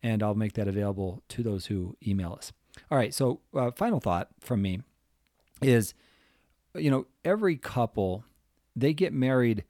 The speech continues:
with a desire, with hopes, with dreams, with, uh, they just, they have specific things that they wanna work on, right? They wanna, uh, ha-, have a family. They wanna build a home or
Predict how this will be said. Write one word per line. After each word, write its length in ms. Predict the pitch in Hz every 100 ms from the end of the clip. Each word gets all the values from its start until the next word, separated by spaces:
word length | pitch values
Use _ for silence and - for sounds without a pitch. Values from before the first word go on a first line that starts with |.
| _ _ -
with 280 | 127 123 127
a 60 |
desire, 540 | 101 101 90 95 95 90
with 200 | 101 -
hopes, 440 | - 131 - -
with 140 | 101 92
dreams, 480 | 127 123 120 110
with, 160 | 110 101 _ -
uh, 400 | 151 143 151 -
they 280 | 175 214 190
just, 240 | 175 190 - _ - -
they 300 | 185 170 147
have 380 | 123 160 170 - _ - 220
specific 760 | - - - - 180 160 143
things 340 | - 139 135 117
that 100 | 110
they 100 | 104
wanna 220 | 101 92
work 280 | 92 95 -
on, 160 | 82 - _ _ _ -
right? 180 | 131 135
They 80 | 160
wanna, 240 | 185 147 113 -
uh, 140 | 117 120 131
ha-, 200 | 135 139 -
have 180 | 131 175
a 60 | 139
family. 360 | 151 135 101
They 120 | 92
wanna 240 | 107 143 127
build 300 | 104 147 131
a 40 |
home 420 | 117 139 131 117
or 220 | 107 95